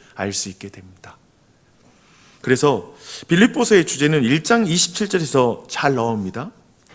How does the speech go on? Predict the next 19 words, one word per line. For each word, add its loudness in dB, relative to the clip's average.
"오직 6
너희는 8
그리스도의 6
복음에 0
합당하게 -2
생활하라." -12
즉, -4
그리스도의 6
이야기에 -2
너의 6
이야기가, -2
너의 2
삶의 2
이야기가 -4
연결되게 6
하라라고 -4
이렇게 -8
말하고 -10
있죠. -6